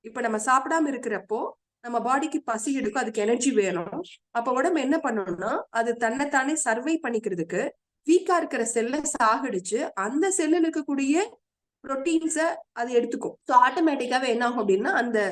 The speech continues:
வீக் செல்ஸ் தன்னைத்தானே அழிஞ்சு போயிடும், நம்ம உடம்பே அதை சாகடிக்கும்.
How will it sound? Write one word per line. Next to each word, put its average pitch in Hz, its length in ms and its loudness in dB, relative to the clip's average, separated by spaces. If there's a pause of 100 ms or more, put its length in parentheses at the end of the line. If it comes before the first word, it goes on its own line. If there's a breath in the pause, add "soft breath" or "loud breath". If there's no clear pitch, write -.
(200)
வீக் 349 260 2
செல்ஸ் - 260 0 (200)
தன்னைத்தானே 294 600 0 (220)
அழிஞ்சு 311 320 2
போயிடும், 220 400 0
நம்ம 226 240 0
உடம்பே 320 340 2
அதை 277 100 -2 (120)
சாகடிக்கும். 202 460 -2